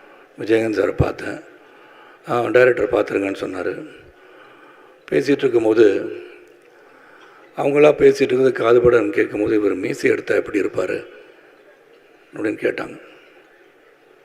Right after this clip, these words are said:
அவரு, "ரெண்டே நிமிஷம் வெளியே போய் ரோஹிணி லாட்ஜுக்கு போனேன்,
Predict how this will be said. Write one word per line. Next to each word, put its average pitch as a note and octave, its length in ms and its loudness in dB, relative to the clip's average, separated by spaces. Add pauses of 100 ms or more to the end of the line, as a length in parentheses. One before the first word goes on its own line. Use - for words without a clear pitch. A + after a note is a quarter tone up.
(240)
அவரு, A#2+ 320 -2
"ரெண்டே A#2 300 2
நிமிஷம் - 300 -2
வெளியே G#2+ 200 -2
போய் A2 220 -6
ரோஹிணி A#2 340 0
லாட்ஜுக்கு G#2 300 -4
போனேன், A2+ 300 -10